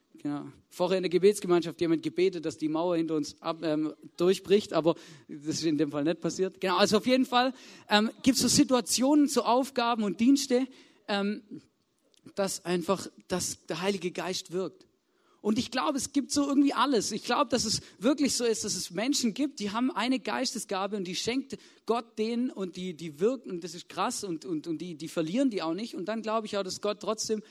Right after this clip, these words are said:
auch situationsbedingt und aufgabenbedingt Gaben verteilt,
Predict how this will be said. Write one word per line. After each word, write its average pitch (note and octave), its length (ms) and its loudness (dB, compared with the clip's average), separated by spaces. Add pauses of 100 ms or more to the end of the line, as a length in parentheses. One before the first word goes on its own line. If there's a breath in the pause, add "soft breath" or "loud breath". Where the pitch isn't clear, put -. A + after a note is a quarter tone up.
(140 loud breath)
auch F#3 140 -4
situationsbedingt F3+ 1080 -2
und D#3 120 -12
aufgabenbedingt E3+ 920 -4 (300 soft breath)
Gaben G3+ 480 -4 (240 soft breath)
verteilt, G3 600 -6